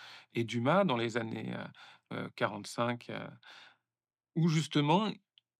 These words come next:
il déballait tous les, les collaborateurs qu'il avait eus pour les diverses œuvres. Et il y avait une œuvre pour laquelle il était particulièrement fier, et, euh, dans les,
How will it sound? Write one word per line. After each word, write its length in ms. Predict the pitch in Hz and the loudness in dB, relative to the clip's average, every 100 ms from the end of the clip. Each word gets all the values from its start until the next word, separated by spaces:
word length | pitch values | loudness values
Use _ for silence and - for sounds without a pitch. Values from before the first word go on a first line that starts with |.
| _ | _
il 160 | - 139 | -4 2
déballait 400 | 151 151 143 185 | 4 6 6 6
tous 180 | 190 214 | 2 4
les, 560 | 185 160 147 143 143 - - - | 6 6 4 2 0 -4 -14 -2
les 100 | 135 | 2
collaborateurs 720 | 170 156 143 151 143 180 - | 6 6 10 10 10 2 2
qu'il 160 | 151 | 2
avait 180 | 135 123 | 4 4
eus 120 | 151 - _ _ _ | 0 -4 _ _ _
pour 180 | - 131 | 0 4
les 120 | 123 | 4
diverses 540 | 120 143 135 123 - - 107 | 4 0 0 -4 -4 -6 0
œuvres. 380 | 120 185 143 113 _ _ - - | 4 4 2 -8 _ _ -20 -2
Et 40 | |
il 60 | 127 | 2
y 40 | |
avait 120 | 143 160 | 6 6
une 240 | 180 185 | 8 8
œuvre 140 | 196 | 6
pour 100 | - | 4
laquelle 300 | 143 135 170 | 4 4 4
il 60 | 135 | 2
était 140 | 120 | 0
particulièrement 540 | 127 156 - 139 135 123 | 0 0 0 -4 0 0
fier, 460 | - - 170 208 - | 0 2 4 2 2
et, 120 | 120 | 4
euh, 280 | 127 123 117 - - | 4 4 -2 -12 -8
dans 160 | 123 127 | 0 2
les, 400 | 120 113 120 | 4 2 -2